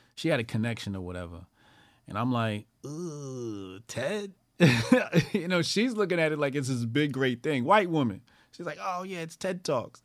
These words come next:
And I'm looking at it like, "Ugh, ted Talks." <laughs> Like, <laughs> so I asked her, I was like, "Are they paying?" <laughs> She's like, "No, what do you mean? It's for exposure." I'm like, "Exposure?" <laughs> Yo,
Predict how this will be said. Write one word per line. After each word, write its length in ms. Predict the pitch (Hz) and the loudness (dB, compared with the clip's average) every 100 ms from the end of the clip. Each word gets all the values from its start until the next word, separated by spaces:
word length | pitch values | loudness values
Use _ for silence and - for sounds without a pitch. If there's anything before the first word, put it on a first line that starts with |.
| 123 | -6
And 120 | 160 | 0
I'm 120 | 208 | 0
looking 160 | 165 143 | 0 -2
at 140 | 143 | -4
it 80 | 131 | -4
like, 320 | 131 131 135 165 | -4 -4 -6 -10
"Ugh, 640 | 208 196 175 143 120 117 | -8 -6 -4 -4 -4 -6
ted 240 | 117 180 | -6 -6
Talks." 600 | 185 190 - - 202 190 - | 2 2 2 0 0 -2 -4
<laughs> 60 | |
Like, 320 | 139 117 - - _ - | -4 -4 -8 -20 _ -8
<laughs> 800 | 190 180 160 123 110 113 151 135 - - - | -6 -4 -8 -6 -4 -2 -2 -2 -6 -20 -18
so 180 | - 147 | -4 2
I 160 | 143 156 | 4 4
asked 320 | 160 190 170 | 4 4 4
her, 60 | 120 | 2
I 60 | 131 | 2
was 100 | 127 | 2
like, 120 | 117 | 0
"Are 120 | 117 | 2
they 140 | 123 | 2
paying?" 580 | 117 131 135 170 196 127 - | 0 0 0 0 2 2 4
<laughs> 1080 | 214 165 - 160 - - - - 185 170 - | 6 6 6 2 2 -6 -2 0 2 -2 -6
She's 300 | - 151 123 | -2 0 0
like, 200 | 131 135 | -2 -4
"No, 240 | 165 202 | -2 0
what 80 | 170 | 0
do 40 | 170 | -2
you 100 | 170 | -2
mean? 200 | 196 175 | -2 -2
It's 140 | 147 | -4
for 180 | - 143 | -2 -2
exposure." 640 | 139 - 165 196 180 120 | -2 0 4 4 2 -2
I'm 160 | 147 175 | -4 0
like, 160 | 131 | 2
"Exposure?" 1120 | 143 131 - - - 143 156 190 160 104 104 110 _ - _ - | 2 -2 -8 -8 2 6 8 8 6 0 -2 -8 _ -20 _ -2
<laughs> 520 | 165 151 127 - - | 0 -2 -6 -12 -2
Yo, 400 | 139 147 127 | 0 2 2